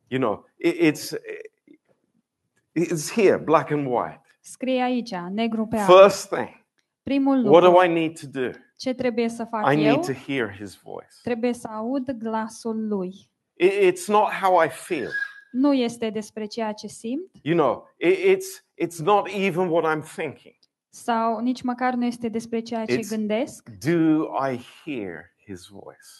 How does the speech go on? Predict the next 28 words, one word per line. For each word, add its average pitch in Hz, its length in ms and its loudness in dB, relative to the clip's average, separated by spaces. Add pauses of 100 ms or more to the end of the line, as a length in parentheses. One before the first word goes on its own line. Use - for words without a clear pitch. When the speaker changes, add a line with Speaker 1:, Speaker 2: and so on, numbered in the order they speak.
(600)
Speaker 2:
Ci - 80 -10
întrebarea 240 600 0
este, 226 500 -2
aud 233 420 0 (120)
eu 214 360 0
glasul 208 640 -6
lui? 285 440 0
Speaker 1:
That, 190 260 6
that's 208 200 2
stage 214 640 2
one. 165 340 0
That's 156 320 0
the - 80 -2
beginning. 175 580 0 (440)
Speaker 2:
Ăsta 240 240 -2
este 247 300 0
începutul, 240 720 -2
este 208 500 -4
primul 226 280 0
nivel. 220 440 -2 (120)
Speaker 1:
You 160 180 2
know, 190 200 6
we, 185 180 4
we 180 200 0
can't 208 320 4 (160)
open 196 260 -2
the 180 80 6
door 160 480 4